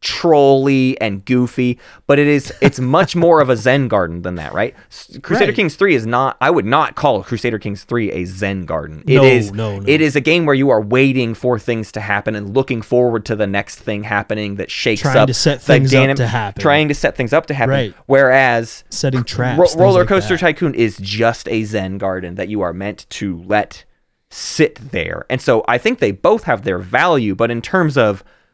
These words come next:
Speaker 1: achievements in game design, it is easier to understand that Crusader Kings three would go above this, even if it's not my cup of tea so much. But I wonder where you fall,
Speaker 2: Wow.
Speaker 1: 'cause you would, uh, in theory,
Speaker 2: No, I
Speaker 1: you would be the Crusader Kings three defender, and I wonder if you are.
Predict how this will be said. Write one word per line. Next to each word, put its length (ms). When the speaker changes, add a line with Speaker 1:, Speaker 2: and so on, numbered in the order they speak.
Speaker 1:
achievements 720
in 100
game 240
design, 300
it 120
is 160
easier 800
to 220
understand 640
that 80
Crusader 480
Kings 260
three 220
would 200
go 300
above 300
this, 180
even 320
if 220
it's 220
not 320
my 760
cup 260
of 160
tea 240
so 240
much. 240
But 80
I 80
wonder 380
where 260
you 140
fall, 80
Speaker 2:
Wow. 140
Speaker 1:
'cause 120
you 140
would, 340
uh, 160
in 160
theory, 300
Speaker 2:
No, 80
I 220
Speaker 1:
you 100
would 160
be 120
the 120
Crusader 340
Kings 220
three 180
defender, 380
and 100
I 40
wonder 260
if 120
you 120
are. 260